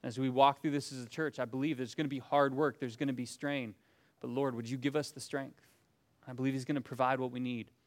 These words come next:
time after time to, to stay on task, to stay working on the wall where we're supposed to be. Do you know when they were working on the wall,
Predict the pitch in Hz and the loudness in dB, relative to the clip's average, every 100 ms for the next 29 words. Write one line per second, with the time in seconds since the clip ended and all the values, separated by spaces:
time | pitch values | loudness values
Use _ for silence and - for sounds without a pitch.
0 | _ _ _ _ _ - 131 135 131 - | _ _ _ _ _ -6 0 2 2 -2
1 | 120 127 120 123 _ _ _ _ _ _ | -8 -8 -8 -12 _ _ _ _ _ _
2 | - 147 - 143 - - 151 160 139 143 | -2 -2 -2 -4 0 6 8 8 6 -2
3 | 135 156 135 131 - - - 147 131 135 | -4 0 0 0 -6 -10 0 2 2 0
4 | 156 - 170 165 - - - 131 135 131 | 0 0 -2 -4 -8 -20 -8 -2 0 2
5 | 123 143 147 147 143 - _ 139 127 123 | 6 8 8 6 2 -10 _ -2 0 -2
6 | 135 139 131 - 127 127 156 190 196 175 | -2 -2 -2 -2 -2 0 0 2 2 4
7 | 175 151 156 160 143 135 139 131 | 4 6 4 2 2 6 8 8